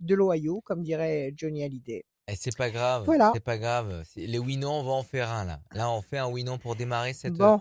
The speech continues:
Speaker 1: on en
Speaker 2: cette
Speaker 1: fait un
Speaker 2: première,
Speaker 1: maintenant ?
Speaker 2: euh,
Speaker 1: Très
Speaker 2: grande
Speaker 1: bien.
Speaker 2: voyance, euh, ces conseils de Rachel. On, on se fait un
Speaker 1: Ouais.
Speaker 2: oui, non pour tous ceux qui nous regardent. Même si vous nous regardez
Speaker 1: Ouais.
Speaker 2: après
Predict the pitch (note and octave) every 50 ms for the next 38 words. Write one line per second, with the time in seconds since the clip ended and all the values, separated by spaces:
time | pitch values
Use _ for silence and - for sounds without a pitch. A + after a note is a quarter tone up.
0 | - - F3+ G3 G#3 G#3+ - - A3 G#3+ G#3 G#3 G#3 A3 - D#3+ - B3+ C4 C#4
1 | D4 - A#3+ B3 A#3 - - A#2 D3+ E3+ E3+ - G3 F3+ E3 D#3+ D3+ - C3 -
2 | _ _ _ - G#2+ G2+ G#2+ A#2+ C#3+ E3 E3 D#3+ E3 E3 D#3+ D#3 C#3+ - - -
3 | - - A2+ A2+ A2 A2 G#2+ G#2+ G#2 G#2 G2+ - - B2 - C#3+ C#3+ C3+ - -
4 | C#3 C#3 C3+ C3 B2 A#2+ - - - _ _ _ _ - - A#2 A2 A#2 A#2+ -
5 | - - B2+ B2+ C3 C3+ B2 G2+ - _ _ _ _ _ - - G#2 G#2+ G#2+ G#2
6 | G#2 G#2 - - G#2+ A2 A2 - - B2+ A2+ - - - G3 F3+ E3+ F3+ - -
7 | F3+ F#3 F3 E3+ F3+ F3 - D#3 C#3 - - G#3+ G3+ - B3 - - - E3+ D#3
8 | D3 B2 A2 C3 C3+ C3+ B2 C3 C3+ C3+ C#3 A#2+ G2+ F#2+ F2+ E2+ D#2+ - _ -
9 | F3 G#3+ A#3 - - G3+ F3 F#3+ F#3 F3+ F3 D#3 D3+ E3 D3 D#3 C#3 C#3+ C#3 D3+
10 | F3+ E3+ D#3+ C3 F#3 A3+ C#4+ - - D3 C#3+ D3 D3 D3 C#3+